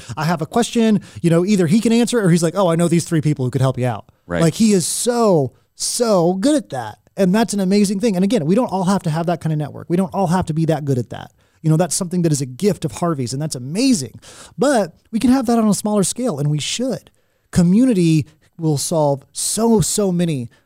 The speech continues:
Speaker 1: of our problems. And the way we build a strong community is by starting with that one-on-one discipleship,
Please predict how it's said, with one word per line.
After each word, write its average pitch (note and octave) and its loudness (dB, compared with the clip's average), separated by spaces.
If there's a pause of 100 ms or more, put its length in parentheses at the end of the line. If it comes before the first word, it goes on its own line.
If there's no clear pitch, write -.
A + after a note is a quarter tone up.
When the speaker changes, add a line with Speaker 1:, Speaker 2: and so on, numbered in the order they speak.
(120)
Speaker 1:
of D3+ 2
our D3 2
problems. - -6
And E3+ 2
the D#3+ 2
way G3 4
we F#3+ 2
build F3 2
a D3 -2
strong E3 0
community D3+ 2
is C#3 -2
by C3+ -6
starting F3+ -2 (200)
with C#3+ 0
that B2+ -2
one-on-one C#3 0
discipleship, F3+ -4